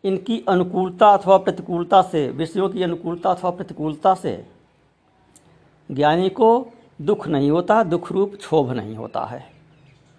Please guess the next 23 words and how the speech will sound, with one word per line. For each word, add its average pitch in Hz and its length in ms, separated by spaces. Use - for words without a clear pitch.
अनुभव 226 360
उसको 226 260
भी 208 120
होता 143 320
है, 110 240
किंतु 208 380
अज्ञानी 180 480
और 175 260
ज्ञानी 175 320
के 160 180
अनुभव 160 400
में 120 240
अंतर 165 300
यह 214 140
है 135 400
कि - 220
अज्ञानी 165 540
उसी 151 300
में 175 160
डूबने 160 280
उतराने 147 560
लगता 143 300
है, 151 280